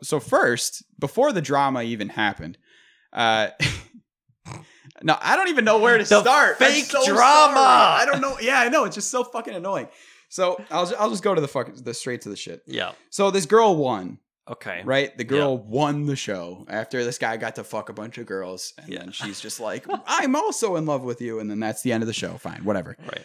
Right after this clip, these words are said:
Speaker 1: She won. The Bachelor was a black guy.
Speaker 2: Okay.
Speaker 1: Came out that this girl in her college days was, uh, went to and took pictures of herself at an antebellum party.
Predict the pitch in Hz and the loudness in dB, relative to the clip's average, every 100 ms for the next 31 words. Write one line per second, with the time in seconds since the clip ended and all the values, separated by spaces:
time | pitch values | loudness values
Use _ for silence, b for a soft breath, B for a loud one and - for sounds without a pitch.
0 | _ - - 247 170 110 90 - _ _ | _ -10 0 2 2 2 0 -8 _ _
1 | _ _ _ _ _ _ _ _ _ 147 | _ _ _ _ _ _ _ _ _ 0
2 | 196 208 196 180 139 110 98 85 85 85 | 2 2 0 0 0 0 -2 -2 -12 -16
3 | - _ _ - - 87 107 _ _ _ | -18 _ _ -20 -20 -18 -20 _ _ _
4 | _ _ _ _ _ - 220 202 175 170 | _ _ _ _ _ 0 2 6 6 4
5 | - 139 143 151 147 139 - 143 131 127 | 2 2 4 4 0 0 0 4 4 4
6 | 127 - 127 131 123 120 - 143 143 123 | 2 2 2 4 4 2 2 4 6 6
7 | 107 98 104 98 104 101 - - - 113 | 2 0 2 4 2 0 -6 -10 -2 4
8 | 107 104 95 110 - _ - 160 101 101 | 4 4 0 -6 -10 _ -6 -4 -4 -6
9 | 98 - 113 135 117 - 127 113 117 110 | -6 -4 2 2 2 0 2 2 2 -2
10 | 104 123 - - 165 - 135 123 131 - | -2 -2 -2 -4 -4 0 0 2 -2 0
11 | 123 110 - 117 107 - - 120 98 - | -2 -2 -2 -2 -2 -6 -2 0 0 -2
12 | - - - _ _ 113 104 101 _ 139 | -6 -6 -12 _ _ -2 -2 -2 _ 0
13 | 175 180 175 123 117 98 87 - 87 87 | 0 2 0 2 2 2 0 -2 -4 -10
14 | - | -18